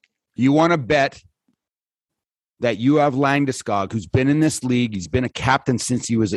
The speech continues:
in diapers, that he hasn't learned something over the course of his time. To be in this situation right now, to think outside the box of who is going to get this,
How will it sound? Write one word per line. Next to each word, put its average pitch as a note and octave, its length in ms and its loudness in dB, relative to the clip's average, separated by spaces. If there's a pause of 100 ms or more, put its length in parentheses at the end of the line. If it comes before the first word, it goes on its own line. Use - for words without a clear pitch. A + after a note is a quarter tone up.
in G2 300 0
diapers, A#2+ 640 0 (1120)
that B2+ 160 2
he F3+ 240 4
hasn't D3 460 2
learned C3 400 0
something A2+ 460 -4
over A#2+ 180 -2
the G2 240 -6
course C#3+ 540 2
of A2 140 -2
his C3 300 0
time. B2 500 0 (1000)
To C#3 60 4
be F3 300 2
in G#3+ 140 0
this F#3 160 0
situation B2+ 840 0
right A2+ 340 -2
now, G#2+ 400 -4 (640)
to C3 80 -2
think D#3+ 320 0
outside C#3 580 2
the A#2 60 -2
box G#2+ 680 -4 (600)
of A#2+ 120 -2
who D#3+ 680 2 (340)
is B2+ 160 2
going C#3 280 4
to C3+ 60 2
get A#2+ 320 0
this, - 320 -4